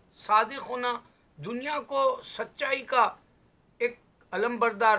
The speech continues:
पैगाम दे रहा। उस्मान गनी रज़ियल्लाहु अन्हु की आपकी शर्म और हया और आपका जो अल्लाह के रास्ते में पैसा खर्च करना,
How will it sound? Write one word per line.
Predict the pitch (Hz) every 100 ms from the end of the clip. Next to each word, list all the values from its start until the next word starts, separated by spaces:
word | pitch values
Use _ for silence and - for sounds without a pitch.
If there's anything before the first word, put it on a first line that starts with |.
| -
पैगाम | 196 185 226 247 202
दे | 185
रहा। | 156 117 - _ _ _ _ _ _ _ _ _ _ _ _ _ _ 202
उस्मान | 151 262 285 277
गनी | 196 226 247
रज़ियल्लाहु | 240 240 226 220 214 202
अन्हु | 202 190
की | 220 247 240 - _ _ _ _ 165
आपकी | 185 196 - 220 202
शर्म | - - - - 240 233 165
और | 180 151 -
हया | 190 214 233 - _ _ _ _ 185
और | 190 - 190
आपका | 196 - - 220 226 214 - - 165
जो | 180 185 175 165 - _ _ _ -
अल्लाह | 175 196 196
के | 214 196 185
रास्ते | 170 170 - 202 196
में | 202 196 - _ _ _ _ _ _ _ -
पैसा | 175 170 208
खर्च | - 185 -
करना, | 185 180 190 -